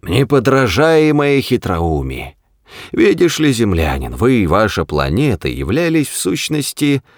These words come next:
органическим компьютером, десять миллионов лет выполняющим исследовательскую программу. Впрочем, расскажу всё по порядку. Это займёт немного времени.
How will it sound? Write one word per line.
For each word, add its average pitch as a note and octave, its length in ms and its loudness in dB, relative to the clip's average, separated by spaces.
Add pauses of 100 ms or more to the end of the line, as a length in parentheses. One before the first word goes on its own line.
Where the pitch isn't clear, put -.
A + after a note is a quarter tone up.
(140)
органическим B2 960 0
компьютером, A#2 960 -2 (420)
десять A#2+ 760 0
миллионов F2 920 2
лет A2 460 0
выполняющим E2+ 1120 0
исследовательскую D#2+ 1160 -2
программу. C2+ 800 -6 (500)
Впрочем, - 680 -2
расскажу C3+ 500 0
всё A#2 200 -2
по F#2+ 100 -4
порядку. C2+ 520 -10 (280)
Это G3 320 2
займёт D#3 440 0
немного F#2+ 460 0
времени. - 480 -8